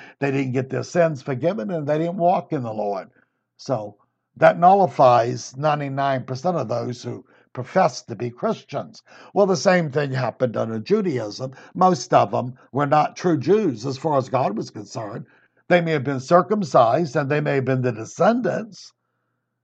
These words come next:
And the Lord himself said, "But only a remnant is gonna be saved." He said, "Not many of them." So,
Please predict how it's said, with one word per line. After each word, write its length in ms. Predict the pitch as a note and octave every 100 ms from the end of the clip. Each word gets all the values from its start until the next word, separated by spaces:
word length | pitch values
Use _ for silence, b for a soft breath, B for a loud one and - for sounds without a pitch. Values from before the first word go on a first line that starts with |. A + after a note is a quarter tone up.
| _ _ _ -
And 100 | D3
the 80 | D3
Lord 220 | C#3+ C#3+
himself 460 | C#3+ C3 E3+ G3+ D3
said, 260 | E3 C3+
"But 160 | D3 D3+
only 260 | D#3 D3+
a 100 | C3+
remnant 540 | B2 C#3+ G#3 G3 G#2+ - b b b A#2+
is 140 | A2
gonna 200 | C#3 B2+
be 120 | A#2
saved." 520 | A2+ D#3 - F3 C#3
He 140 | C#3+ D3
said, 200 | D3 D#3
"Not 240 | E3 -
many 240 | D#3 F#3 D#3+
of 200 | G#2+ G2
them." 180 | F#2 _ _ _ _ _ _ -
So, 360 | A#2+ B2+ A#2+